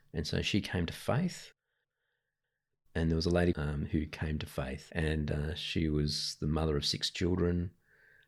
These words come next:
Uh, all but one of them have addiction issues, significant addiction issues.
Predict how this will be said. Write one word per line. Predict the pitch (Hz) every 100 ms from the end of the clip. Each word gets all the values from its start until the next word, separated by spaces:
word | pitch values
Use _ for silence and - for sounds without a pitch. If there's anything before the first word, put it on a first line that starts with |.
| -
Uh, | - 71 69 - - _ _ _ _ -
all | 98 98
but | 80 78
one | 76 80
of | 82
them | 78 76 73 - - _ _ _ _ - -
have | - 71
addiction | 71 - - - 85
issues, | 87 - 120 156
significant | - - 73 87 87 78
addiction | 73 - - 80
issues. | - 73 73 -